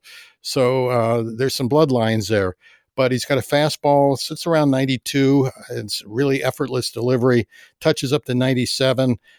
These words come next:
Uh, breaking ball is a twelve-to-six curveball, has tight break and, um, and average movement, and he uses it early in the count for strikes.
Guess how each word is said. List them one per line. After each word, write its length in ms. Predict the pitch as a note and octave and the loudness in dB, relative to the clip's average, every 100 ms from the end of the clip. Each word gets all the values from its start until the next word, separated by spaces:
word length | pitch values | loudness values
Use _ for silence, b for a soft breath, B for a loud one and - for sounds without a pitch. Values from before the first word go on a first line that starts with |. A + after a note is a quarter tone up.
| b - | b -14
Uh, 80 | G2+ | -10
breaking 440 | G2+ C#3 - D3 | -2 -2 0 2
ball 240 | C3 C3+ B2+ | 4 4 2
is 100 | G2+ | -2
a 60 | |
twelve-to-six 600 | - C3+ B2+ A2+ - - | -4 -2 -2 -4 -8 -10
curveball, 580 | - C#3+ C3+ A#2 B2+ B2 | -4 0 0 2 2 2
has 140 | G2+ | -2
tight 300 | - C#3 C#3 | -6 -4 -4
break 420 | B2 C3 C3+ B2+ B2+ | -2 -2 -2 -4 -10
and, 280 | A#2 A2+ - B2 | -10 -10 -14 -12
um, 360 | A#2 G#2+ A2 - _ | -12 -12 -16 -16 _
and 300 | B2 A#2+ A2 - | -12 -8 -10 -8
average 360 | C#3 C#3+ D3 G#2 | -4 0 0 2
movement, 440 | C#3 C#3 C3 C#3 - b b | 2 2 2 0 -2 b b
and 200 | - B2+ | -4 -2
he 80 | C3+ | 0
uses 500 | B2+ C3 C#3 C3+ A#2+ | 0 2 2 0 -2
it 80 | B2 | 0
early 260 | C3 B2+ A#2+ | 2 2 0
in 60 | |
the 100 | A2+ | -2
count 380 | - C3 A#2+ A2+ | -2 -2 -2 -4
for 320 | - A#2+ G#2+ | -4 -2 0
strikes. 640 | G#2 - C3 G#2+ - - | -2 0 2 2 -2 -12